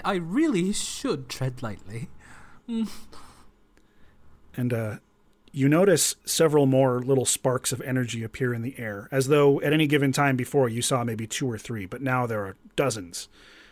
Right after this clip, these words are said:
Speaker 2: and they're starting to swirl and the wind gets a little bit stronger. They all drop the little shards that they were carrying, and they start to swarm, kind of like a, a group of bees would, moving in unison in a circular pattern.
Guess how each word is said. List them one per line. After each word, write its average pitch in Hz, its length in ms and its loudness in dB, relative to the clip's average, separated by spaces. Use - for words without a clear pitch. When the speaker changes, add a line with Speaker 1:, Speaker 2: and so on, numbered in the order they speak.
Speaker 2:
and 120 120 -6
they're 120 120 -2
starting 127 340 2
to 123 100 -4
swirl 123 440 0
and 110 100 -6
the 113 60 -4
wind 120 200 -2
gets 113 140 -6
a 113 60 -12
little 117 160 -4
bit 101 140 -10
stronger. 101 600 -10
They 131 160 0
all 139 360 6
drop 127 440 -2
the 131 120 -2
little 123 200 -2
shards 110 440 -6
that 113 100 -10
they 110 80 -6
were 101 120 -10
carrying, 90 540 -10
and 113 140 -8
they 117 80 -4
start 117 280 -2
to 104 260 -10
swarm, 139 920 2
kind 147 220 -2
of 123 100 -2
like 120 200 -2
a, 104 320 -10
a 127 60 -10
group 131 220 0
of 110 160 -8
bees 131 420 0
would, 107 260 -8
moving 123 300 -2
in 117 120 -6
unison 120 760 -2
in 127 100 -6
a 110 60 -8
circular 127 500 -4
pattern. 107 480 -8